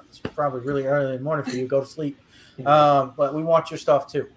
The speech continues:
Speaker 1: Uh, fan experiences, what we should and shouldn't do at a racetrack when we go for the weekend, where to stay, where to eat while we're at the racetrack,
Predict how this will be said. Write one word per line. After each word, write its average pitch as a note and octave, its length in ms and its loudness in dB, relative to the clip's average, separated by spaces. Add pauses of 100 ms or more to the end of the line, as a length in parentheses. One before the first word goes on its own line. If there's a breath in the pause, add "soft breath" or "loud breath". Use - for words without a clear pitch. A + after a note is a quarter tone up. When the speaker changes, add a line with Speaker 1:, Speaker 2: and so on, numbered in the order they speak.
(100)
Speaker 1:
Uh, C3 220 -4
fan F3+ 320 -2
experiences, F3+ 760 -4
what D3 300 -2
we C#3+ 80 -8
should D3+ 240 -10
and C3+ 100 -10
shouldn't C#3+ 340 -8
do D#3 280 -8
at D#3+ 280 -4 (100)
a D3+ 80 0
racetrack D#3 520 -2 (320 soft breath)
when D#3+ 140 -4
we D#3 100 -4
go D#3 160 2
for D3+ 140 -6
the C#3+ 80 0
weekend, C#3 560 -6 (320 soft breath)
where F3 160 6
to F3+ 80 -2
stay, D#3 360 0
where D3+ 160 0
to C#3+ 180 -4
eat D3 200 -12
while C3+ 220 -2
we're B2+ 180 -6
at E3+ 240 -2
the E3 80 -4
racetrack, D#3 680 -2